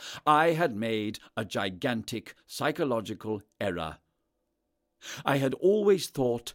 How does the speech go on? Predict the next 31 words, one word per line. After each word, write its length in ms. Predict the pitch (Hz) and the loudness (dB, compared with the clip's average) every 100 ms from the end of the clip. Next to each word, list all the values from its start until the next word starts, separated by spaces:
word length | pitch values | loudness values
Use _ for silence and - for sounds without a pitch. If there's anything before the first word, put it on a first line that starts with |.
| - | -8
that 200 | - 127 | -6 -2
my 140 | 127 127 | 0 2
giving 320 | - 190 208 | 2 2 0
up 220 | 175 - | -4 -6
to 140 | - | -2
you 200 | 131 135 | 0 0
in 160 | 156 113 | -2 -4
small 380 | - 160 208 202 | -4 0 2 2
things 500 | - 120 120 113 - - | 0 0 0 0 -4 -2
meant 320 | 127 147 143 | 2 2 0
nothing, 540 | 110 123 - 95 90 85 _ _ _ _ _ _ | -2 -2 -4 -10 -10 -12 _ _ _ _ _ _
that 180 | 139 123 | -2 0
when 140 | 120 | -2
a 60 | 110 | -2
great 440 | 120 226 - - | 6 6 6 -6
moment 360 | 156 190 170 170 | 2 2 2 0
arrived, 500 | 143 139 131 117 110 - - | 0 2 0 -2 -4 -4 2
I 120 | 143 | 2
could 300 | - 165 135 | 4 2 2
myself 560 | 123 175 190 147 120 - - - | 2 0 0 -2 -2 -6 -16 -4
reassert 560 | 147 202 - 147 147 | 0 2 4 2 2
my 180 | 101 139 | 0 -2
willpower 680 | 151 135 107 110 110 104 107 - - | 2 0 0 -4 -4 -2 -6 -8 0
in 120 | 123 | 2
its 200 | 113 - | 2 0
natural 540 | 113 139 - 147 131 | -2 -2 -2 -4 -2
superiority. 880 | 131 135 - 131 117 98 98 90 104 - _ _ _ _ _ _ _ _ _ _ - | -2 -4 -4 -2 -2 -6 -8 -10 -12 -14 _ _ _ _ _ _ _ _ _ _ -12
It 180 | 113 | -10
was 140 | - 113 | -6 -2
not 220 | 139 135 | -2 -4
so. 400 | - 117 98 87 | -8 -8 -8 -10